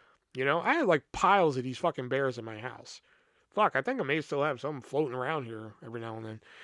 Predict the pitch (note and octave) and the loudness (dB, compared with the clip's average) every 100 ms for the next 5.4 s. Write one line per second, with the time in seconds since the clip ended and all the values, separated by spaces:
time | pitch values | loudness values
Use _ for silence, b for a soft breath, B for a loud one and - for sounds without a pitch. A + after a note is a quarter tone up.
0 | B B - C#3 C3+ B2+ A#2+ _ _ _ | B B 0 4 4 2 -4 _ _ _
1 | _ _ - F#3 E3+ F#3 - A3+ G#3 A#3 | _ _ 8 10 10 4 2 2 4 4
2 | A#3 E3 F#3+ G3+ F#3+ D#3 F#3 E3+ D#3+ D3 | 2 0 0 0 -2 -2 0 4 4 0
3 | - E3+ F3 E3+ E3+ D#3 C#3+ D#3 C#3 C#3 | 2 4 4 2 0 0 0 -2 -4 -4
4 | C#3 D3 C#3 - F3 D3 C3+ D3+ D3 D3+ | -4 -6 -8 -2 -2 0 0 2 2 0
5 | C3 D3+ E3 F#3+ | -2 -2 0 -2